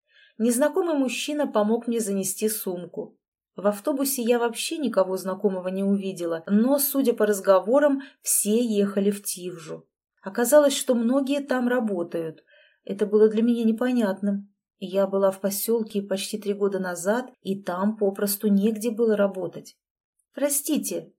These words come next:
решила допросить полненькую девушку, сидевшую впереди. Она вытащила из уха наушник и обернулась.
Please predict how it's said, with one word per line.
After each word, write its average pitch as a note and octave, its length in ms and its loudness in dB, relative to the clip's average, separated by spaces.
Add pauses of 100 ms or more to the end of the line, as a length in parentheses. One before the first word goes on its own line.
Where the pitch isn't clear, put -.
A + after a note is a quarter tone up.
(160)
решила G3 380 -4
допросить G3+ 640 -4
полненькую G3+ 600 0
девушку, G#3+ 560 -4
сидевшую F3+ 580 -8
впереди. F#3+ 680 -8 (320)
Она C#4 240 0
вытащила C4 460 0
из G#3+ 200 6
уха A3+ 200 -2
наушник A3+ 580 -2
и C4+ 40 4
обернулась. G3 800 -2